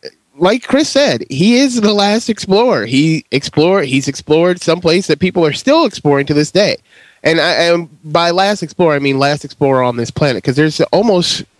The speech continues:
there's almost nothing on the planet, on the surface, that humans haven't been to.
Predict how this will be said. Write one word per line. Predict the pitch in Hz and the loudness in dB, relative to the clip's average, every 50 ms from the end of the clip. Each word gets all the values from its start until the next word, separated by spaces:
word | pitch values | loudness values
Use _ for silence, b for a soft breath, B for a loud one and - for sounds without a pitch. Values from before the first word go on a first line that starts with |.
| _ - | _ -2
there's | 139 147 151 | 0 2 2
almost | 175 180 208 190 175 151 - | 2 0 0 0 -2 -2 -2
nothing | 143 135 131 135 165 180 - 147 131 | -2 0 0 0 0 0 0 -2 0
on | 127 123 117 | 0 0 -2
the | 113 | -2
planet, | - - - 139 147 139 117 101 98 - | -4 -2 -2 0 0 0 -2 -2 -4 -4
on | - 113 117 117 117 | -2 -2 -2 0 2
the | 120 117 113 117 127 127 - - | 2 2 2 2 0 -2 -6 -8
surface, | 147 - - - 180 208 247 240 - 117 90 - - | -10 -6 -2 0 2 2 2 0 0 -2 -4 -4 -4
that | - - 117 110 107 104 _ _ _ _ _ _ _ | -2 -2 0 0 0 -4 _ _ _ _ _ _ _
humans | - - 180 190 185 175 151 135 127 - | -4 0 2 2 2 2 2 0 -2 -2
haven't | - 139 127 123 123 - 113 | -2 -2 0 0 -2 -2 -2
been | 113 131 127 120 117 | -2 -2 -2 -2 -4
to. | - - 101 - | -4 -6 -6 -6